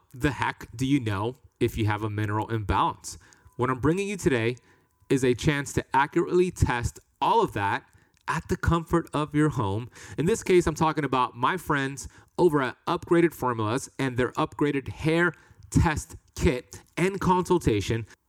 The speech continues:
When you discover the truth here on what's going on with your body, you can vanquish any of those hidden deficiencies that are affecting your metabolism, thyroid, adrenals, mental performance, endurance, strength,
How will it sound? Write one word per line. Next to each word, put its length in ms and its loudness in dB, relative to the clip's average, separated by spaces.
When 160 -2
you 80 2
discover 500 2
the 160 0
truth 340 4
here 140 2
on 120 -2
what's 180 -2
going 220 0
on 120 2
with 160 -2
your 100 2
body, 500 -2
you 100 -2
can 220 -2
vanquish 680 -2
any 220 0
of 80 2
those 220 4
hidden 280 4
deficiencies 840 0
that 240 0
are 180 0
affecting 460 -4
your 80 -4
metabolism, 760 0
thyroid, 680 2
adrenals, 600 2
mental 420 -2
performance, 760 -2
endurance, 480 0
strength, 400 -4